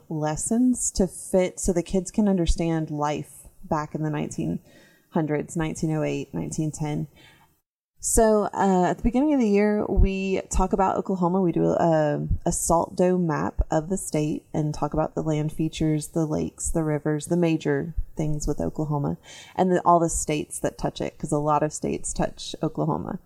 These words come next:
And then from there, we talk about all the Oklahoma symbols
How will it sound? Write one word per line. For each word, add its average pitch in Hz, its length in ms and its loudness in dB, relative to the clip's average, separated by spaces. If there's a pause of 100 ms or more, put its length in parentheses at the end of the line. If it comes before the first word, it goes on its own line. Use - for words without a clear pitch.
(500)
And 175 220 2
then 170 160 2
from 175 220 0
there, 190 180 4
we 170 100 2
talk 156 280 -4
about 151 420 0 (460)
all 170 260 6
the 170 160 0
Oklahoma 160 800 0
symbols - 920 0